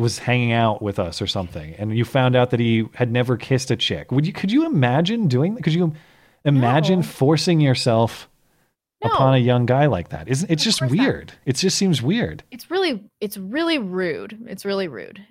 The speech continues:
Speaker 2: and dismissive of his ideology. So, I don't know.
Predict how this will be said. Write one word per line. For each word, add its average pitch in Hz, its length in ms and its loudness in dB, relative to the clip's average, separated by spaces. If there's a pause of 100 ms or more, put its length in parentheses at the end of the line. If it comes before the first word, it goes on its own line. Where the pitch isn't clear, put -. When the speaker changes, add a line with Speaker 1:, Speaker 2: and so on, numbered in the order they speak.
Speaker 2:
and 180 300 -4 (120)
dismissive 180 580 -6
of 156 180 -8
his 156 400 -12 (200)
ideology. 180 840 -16
So, 160 560 -8 (160)
I 180 120 -8
don't 175 100 -8
know. 123 260 -10